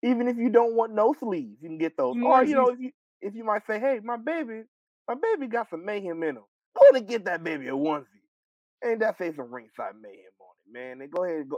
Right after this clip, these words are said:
Speaker 1: again, that's what a maneuver dot net. Once again, that's what a maneuver dot net. Get yourself some mayhem merch, man. It's, uh, it's,
Speaker 2: Hey,
Speaker 1: it's a
Speaker 2: he finna
Speaker 1: must.
Speaker 2: go get that onesie. Say less.
Speaker 1: Say,
Speaker 2: Say
Speaker 1: say
Speaker 2: less.
Speaker 1: no more.
Speaker 2: Say less.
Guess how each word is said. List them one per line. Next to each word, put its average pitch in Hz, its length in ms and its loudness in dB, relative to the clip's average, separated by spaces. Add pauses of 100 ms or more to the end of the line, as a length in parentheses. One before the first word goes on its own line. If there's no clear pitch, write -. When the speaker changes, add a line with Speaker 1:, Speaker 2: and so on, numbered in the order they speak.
Speaker 1:
again, 143 280 -8
that's 123 240 -8
what 147 180 -2
a 151 40 -2
maneuver 143 340 -8
dot 139 300 -4
net. 143 300 -6 (400)
Once 160 220 -6
again, 127 200 -16
that's 110 200 -12
what 113 180 -10
a 110 40 -14
maneuver 104 520 -20 (320)
dot 156 280 6
net. 113 260 -8 (120)
Get 196 160 -12
yourself 131 340 -10
some 110 140 -20
mayhem 98 460 -20
merch, 92 220 -20 (120)
man. 95 100 -20 (320)
It's, 190 220 -2 (320)
uh, 104 40 -10 (760)
it's, 170 140 -10
Speaker 2:
Hey, 202 140 4
Speaker 1:
it's 208 60 0
a 233 40 -2
Speaker 2:
he 233 60 -4
finna - 120 -12
Speaker 1:
must. - 100 -8
Speaker 2:
go 208 120 4
get 220 180 -4
that 247 120 8
onesie. 262 480 2
Say 185 340 0
less. 208 300 2
Speaker 1:
Say, 135 720 4
Speaker 2:
Say 117 60 -8 (100)
Speaker 1:
say 131 140 0
Speaker 2:
less. 135 240 4
Speaker 1:
no 131 400 -4
more. 156 1000 0 (280)
Speaker 2:
Say 175 100 -4
less. 185 340 0